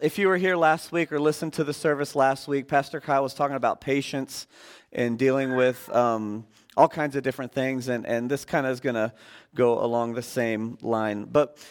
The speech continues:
whenever I was a kid, my brother and I used to get into lots of trouble together, okay? Are you surprised? No? Okay, I heard a gasp, like, <gasps> "No, not you." Um,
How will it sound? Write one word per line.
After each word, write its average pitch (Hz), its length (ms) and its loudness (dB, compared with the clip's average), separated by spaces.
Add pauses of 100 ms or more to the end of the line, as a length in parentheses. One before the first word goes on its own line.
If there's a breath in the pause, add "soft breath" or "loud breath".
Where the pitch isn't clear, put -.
(400 loud breath)
whenever 240 320 4
I 220 60 6
was 185 140 0
a 175 40 -4
kid, 170 720 2 (680)
my 143 160 4
brother 165 340 4
and 156 80 2
I 143 100 2
used 147 200 -2
to 151 60 -4
get 143 200 2
into 143 220 -6
lots 135 260 2
of 123 80 -10
trouble 117 320 0
together, 98 520 -2 (200)
okay? 120 360 0
Are 139 80 -2
you 135 60 0
surprised? 147 600 0 (1080 soft breath)
No? 131 340 0 (360)
Okay, 110 260 -2
I 127 80 0
heard 135 160 0
a 113 40 2
gasp, 120 400 2
like, 123 180 -2 (300 loud breath)
<gasps> - 320 -20
"No, 143 500 4
not 131 240 0
you." 113 240 0 (800 soft breath)
Um, 170 420 6